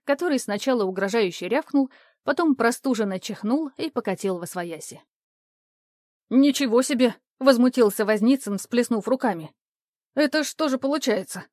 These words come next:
Жена с мужем, делай все, что пожелаешь?» «Да», — подтвердила Лайма, которая и сама поразилась легкости, с которой удалось избежать второго подряд разбирательства. «Никто тебя не защитит, Возницын,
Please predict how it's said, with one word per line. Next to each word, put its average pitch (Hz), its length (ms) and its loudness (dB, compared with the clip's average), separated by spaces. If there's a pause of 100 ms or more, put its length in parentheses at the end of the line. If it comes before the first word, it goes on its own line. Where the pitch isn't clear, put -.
(300)
Жена 240 360 2
с - 100 -4
мужем, 233 380 2
делай 220 300 4
все, 277 160 2
что 254 160 0
пожелаешь?» 247 580 0 (760)
«Да», — 302 280 2 (300)
подтвердила 226 640 0
Лайма, 202 460 -2 (140)
которая 294 360 0
и 247 80 0
сама 233 360 0
поразилась 185 500 0
легкости, 208 500 -2
с 185 100 -8
которой 226 300 -2
удалось 220 460 2
избежать 202 400 -2
второго 262 460 -2
подряд 208 400 0
разбирательства. 175 760 -6 (1080)
«Никто 269 400 2
тебя 262 220 4
не 262 140 6
защитит, 269 420 0
Возницын, 196 520 -2